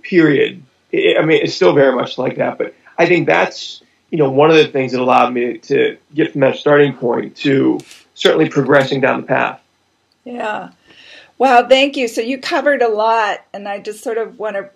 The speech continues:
Speaker 2: uh, I'm gonna recap in a, in a, a little bit way for, for people listening that to, number one, to see that Michael had a big fo-, he had a focus, he had, he had goals, he set goals, he he had a dream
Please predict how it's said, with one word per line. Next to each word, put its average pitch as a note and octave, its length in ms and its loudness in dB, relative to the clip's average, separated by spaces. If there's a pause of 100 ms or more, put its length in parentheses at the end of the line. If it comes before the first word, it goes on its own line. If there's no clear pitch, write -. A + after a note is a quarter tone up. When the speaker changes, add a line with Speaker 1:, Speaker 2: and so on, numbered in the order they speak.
(120)
Speaker 2:
uh, F#3+ 240 -4
I'm G3+ 140 -8
gonna G3 200 -6
recap - 640 -12
in G3 80 -8
a, F#3 200 -8
in G3 140 -8
a, F3 200 -8 (180)
a F3 60 -10
little G3+ 200 -8
bit F#3+ 220 -4
way F#3 200 0
for, F3+ 520 -4
for G3 100 -8
people F#3 380 -8
listening G3 600 -4
that F3+ 300 -4 (300)
to, - 80 -12
number B3+ 260 2
one, A#3 240 2
to A3 100 -8
see A#3+ 280 -6
that - 180 -2
Michael A3 480 -4
had G3 320 -6
a F3+ 60 -2
big A3+ 580 -2
fo-, G#3 420 -4
he B3 140 -6
had A#3 160 -2
a A3+ 60 -6
focus, - 640 -4
he A3 100 -8
had, G#3 260 -6
he A3+ 160 -10
had G#3+ 240 -6
goals, A3 400 -2
he G3+ 80 -16
set A3 400 -10
goals, F#3+ 480 -4 (400)
he A3 340 -12 (280)
he A3+ 260 -12
had A#3 240 -4
a A3 120 -4
dream G#3 680 -8